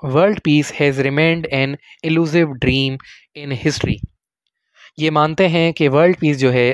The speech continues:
आज तक जो है वो एक इमेजिनरी और झूठा जो है ड्रीम रहा है हिस्ट्री में, जो कभी पूरा नहीं हो पाया।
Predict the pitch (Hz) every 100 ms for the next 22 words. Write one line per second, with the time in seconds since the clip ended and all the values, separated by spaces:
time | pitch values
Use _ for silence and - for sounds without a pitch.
0 | 131 143 165 - 127 127 120 117 117 -
1 | - - - 135 135 135 135 135 - 139
2 | 160 165 165 135 120 131 _ _ _ 135
3 | 139 - 120 151 165 196 151 123 120 117
4 | - - 131 131 151 127 120 127 123 117
5 | 113 123 - 107 92 - 143 160 156 156
6 | - 143 147 120 110 101 98